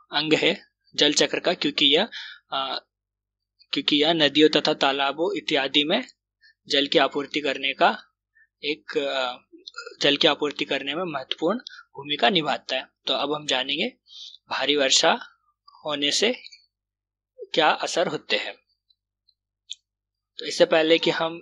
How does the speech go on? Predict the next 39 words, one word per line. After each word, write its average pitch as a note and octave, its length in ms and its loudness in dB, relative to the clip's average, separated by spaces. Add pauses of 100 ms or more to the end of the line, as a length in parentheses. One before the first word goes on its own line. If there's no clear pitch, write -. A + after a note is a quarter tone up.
ये D3 140 0
जानें C#3+ 300 0
कि - 80 2
भारी D3 240 0
वर्षा D3 280 0
के D3 80 -10
असर C#3+ 260 -6
क्या C#3+ 180 -2
होते C3+ 300 -2
हैं, F3 80 -2 (520)
हम D3+ 180 -4
वर्षा D3+ 440 2
के D#3 120 2
बारे C#3+ 240 0
में D3 140 -8
कुछ - 360 -2 (600)
आम D3 200 2
बातें D3+ 340 -2
जान C3+ 220 0
लेते B2 360 -6
हैं। - 400 -10 (540)
जैसे D3 380 2
वर्षा C#3 380 2
होने E3 280 -4
की D#3+ 120 2
अवधि C3+ 280 0
तथा D3 300 -2
मात्रा C#3+ 440 -2 (500)
विभिन्न E3+ 360 0
स्थानों D3 380 0
में G3 240 0
विभिन्न D3+ 340 -6
होती D#3 320 0
है। G3 160 6 (420)
जैसे C#3+ 320 2
कुछ D#3+ 280 0
स्थलों D3 420 -2
पर F3+ 200 4 (1080)
वर्षा, D3 440 2